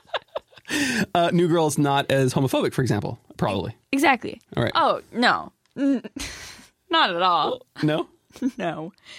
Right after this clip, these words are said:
Speaker 1: It's one girl living in an apartment with three guys. Stuff happens, you know? <laughs>
Speaker 2: Like real life, stuff happens. It's also
Speaker 1: Exactly.
Speaker 2: not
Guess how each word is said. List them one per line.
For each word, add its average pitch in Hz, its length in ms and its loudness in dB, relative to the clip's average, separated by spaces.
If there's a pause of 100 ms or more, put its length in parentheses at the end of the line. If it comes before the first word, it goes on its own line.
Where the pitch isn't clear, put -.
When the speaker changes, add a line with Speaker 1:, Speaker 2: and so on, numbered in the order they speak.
(360)
Speaker 1:
It's 285 200 0
one 285 340 0
girl 220 460 0 (280)
living 254 240 2
in 247 60 4
an 240 80 2
apartment 175 560 0
with 226 180 -8
three 269 200 2
guys. 220 600 0 (1600)
Stuff - 260 -4
happens, 349 540 -4
you 202 120 -2
know? 196 240 2
<laughs> 269 140 -2 (2750)
Speaker 2:
Like - 220 0
real 208 240 2
life, - 300 -2
stuff - 200 -4
happens. - 360 -4 (200)
It's 202 140 0
also 453 200 2
Speaker 1:
Exactly. 190 80 2
Speaker 2:
not 175 240 0